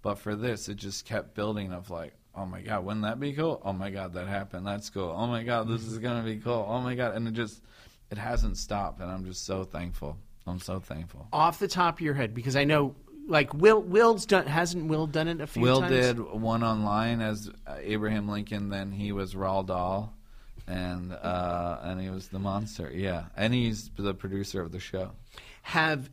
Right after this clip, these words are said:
Speaker 2: have you, among the serious actors,
Speaker 1: Mm-hmm.
Speaker 2: uh, the non-comedians,
Speaker 1: Mm-hmm.
Speaker 2: comedic, uh, types, who, who's come back?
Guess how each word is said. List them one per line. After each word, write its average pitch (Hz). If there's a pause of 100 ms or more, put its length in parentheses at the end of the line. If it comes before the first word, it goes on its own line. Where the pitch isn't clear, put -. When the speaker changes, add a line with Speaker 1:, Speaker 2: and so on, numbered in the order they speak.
Speaker 2:
have 143
you, 175 (180)
among 165
the 170
serious 180
actors, 101
Speaker 1:
Mm-hmm. 120 (720)
Speaker 2:
uh, 120
the 131
non-comedians, 139
Speaker 1:
Mm-hmm. 110
Speaker 2:
comedic, 107 (380)
uh, 123
types, 120 (500)
who, 226
who's 214
come 208
back? 147